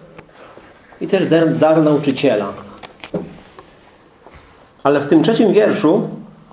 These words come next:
jest taka jedna rzecz, która tutaj jest pokazana,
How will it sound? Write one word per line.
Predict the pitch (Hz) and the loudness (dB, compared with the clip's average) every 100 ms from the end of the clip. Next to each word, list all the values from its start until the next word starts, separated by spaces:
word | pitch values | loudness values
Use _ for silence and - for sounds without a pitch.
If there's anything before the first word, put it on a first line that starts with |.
| - | -10
jest | 120 - | -8 -4
taka | 143 175 | -2 0
jedna | 202 214 156 | 0 0 0
rzecz, | 117 160 - - - - - - - - - - | 0 -2 -6 -14 -20 -20 -20 -20 -20 -20 -20 -20
która | - 160 165 165 160 | -2 2 4 2 0
tutaj | 185 165 151 | 0 0 0
jest | 156 - - - - - - - - - - - 165 | 0 -4 -10 -14 -18 -20 -20 -20 -20 -16 -10 -8 -4
pokazana, | 156 151 131 127 127 147 | -2 0 0 0 0 0